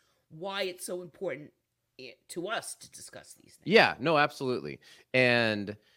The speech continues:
Speaker 2: you know, I saw it. So I'll give an example. When, when I was at, at Pack Expo and when I was at, uh, Label Expo, I, myself and, uh, and Corey Connors, we were at, when we were at Pack Expo, we were just going around making, you know, short little TikTok videos.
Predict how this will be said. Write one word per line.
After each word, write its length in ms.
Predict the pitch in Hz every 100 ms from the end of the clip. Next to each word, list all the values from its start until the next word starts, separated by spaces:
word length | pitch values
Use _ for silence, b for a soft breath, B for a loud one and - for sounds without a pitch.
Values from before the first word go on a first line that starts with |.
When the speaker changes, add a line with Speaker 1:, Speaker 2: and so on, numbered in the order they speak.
| b -
Speaker 2:
you 120 | 127
know, 120 | 113
I 180 | 127 175
saw 360 | - 156 131 110
it. 100 | -
So 160 | 127
I'll 80 | 123
give 180 | 135 127
an 60 |
example. 600 | 107 90 120 123 113 98
When, 320 | 95 104 98 -
when 140 | 107
I 100 | 104
was 240 | 104 101 98
at, 220 | 95 90
at 180 | 87 -
Pack 240 | 135 131
Expo 460 | 110 - - 107 101
and 80 | 92
when 100 | 90
I 100 | 87
was 160 | 82
at, 180 | 85 78 -
uh, 260 | 90 82 80
Label 280 | 123 123 98
Expo, 580 | 92 - - 90 87 - b b b b _ -
I, 580 | 101 104 101 98 95 -
myself 680 | 98 95 - 117 113 - 107
and, 340 | 95 87 87
uh, 160 | 87 87
and 160 | 95 87
Corey 480 | 135 120 104 95 95
Connors, 460 | 123 113 92 87 -
we 120 | 95
were 180 | 90 90
at, 100 | -
when 100 | 98
we 40 |
were 60 | 87
at 100 | -
Pack 160 | 143
Expo, 340 | 101 - 101 90 b b b b -
we 120 | 247
were 100 | 202
just 180 | 135 -
going 160 | 117
around 240 | 104 98 90
making, 640 | 92 - 90 87 85 85 _ -
you 80 | 123
know, 100 | 104
short 380 | - 113 107 101
little 180 | 95 90
TikTok 540 | - - 101 87 -
videos. 520 | 82 76 71 55 -